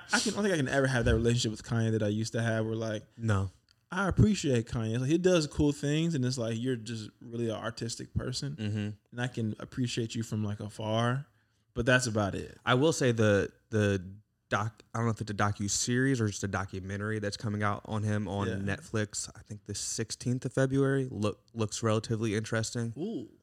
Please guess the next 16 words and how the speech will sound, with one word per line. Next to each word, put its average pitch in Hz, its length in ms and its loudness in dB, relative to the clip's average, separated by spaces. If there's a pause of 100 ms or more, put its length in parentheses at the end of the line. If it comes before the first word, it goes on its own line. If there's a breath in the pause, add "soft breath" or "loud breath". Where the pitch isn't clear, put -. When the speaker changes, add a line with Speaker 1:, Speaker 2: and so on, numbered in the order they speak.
(200)
Speaker 2:
Um, 98 640 0
Speaker 3:
Add 107 120 -14
that 160 200 -6
to - 80 2
Speaker 2:
so 110 60 4
Speaker 3:
my 107 60 4
Speaker 2:
that, 101 120 4
Speaker 3:
watch 120 100 2
Speaker 2:
that'll 107 180 4
be 113 60 2
Speaker 3:
list. 107 100 0
Speaker 2:
probably 110 280 2
interesting 110 440 -2
to 113 60 -2
watch. 104 360 -6
But, 92 300 -4